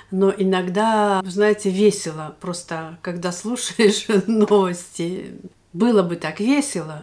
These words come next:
если бы не было так грустно. Вы знаете, я совершенно серьёзно отношусь, э, к этой болезни.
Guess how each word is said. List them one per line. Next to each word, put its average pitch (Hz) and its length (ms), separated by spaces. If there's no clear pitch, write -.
если 196 380
бы 180 140
не 180 160
было 185 260
так 185 200
грустно. 196 580
Вы 180 220
знаете, 196 560
я 180 200
совершенно 196 580
серьёзно 185 720
отношусь, 175 680
э, 165 380
к - 80
этой 170 720
болезни. 175 880